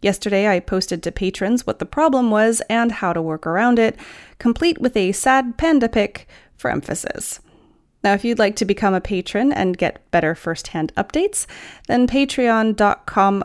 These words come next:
forward slash daily Star Trek news is the address to visit. That's patreon dot com forward slash daily Star Trek news.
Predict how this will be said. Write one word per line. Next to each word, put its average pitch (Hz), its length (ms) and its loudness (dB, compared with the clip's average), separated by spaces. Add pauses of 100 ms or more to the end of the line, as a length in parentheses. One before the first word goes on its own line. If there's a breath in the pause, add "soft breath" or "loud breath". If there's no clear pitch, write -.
forward 262 420 0
slash 170 400 0
daily 226 420 0
Star 180 360 -2
Trek - 340 -6
news 269 560 0
is 240 160 -2
the - 220 -6
address 151 420 -2
to - 140 -10
visit. - 440 -6 (420 loud breath)
That's - 220 -4
patreon 156 760 -4
dot 160 260 -2
com 226 460 -2
forward 320 360 -2
slash 156 480 -2 (200)
daily 226 320 -2
Star 151 340 -4
Trek - 380 -10
news. - 560 -8